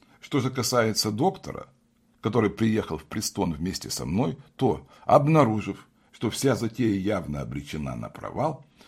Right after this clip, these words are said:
а вокруг повстанцев, подобно тучам, собираются королевские войска, он тоже нашел, правда,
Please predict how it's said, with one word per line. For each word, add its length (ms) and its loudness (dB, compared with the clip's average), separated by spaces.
а 140 4
вокруг 380 2
повстанцев, 720 0
подобно 500 0
тучам, 360 -4
собираются 720 0
королевские 680 -2
войска, 640 -2
он 280 8
тоже 380 2
нашел, 560 -4
правда, 500 -2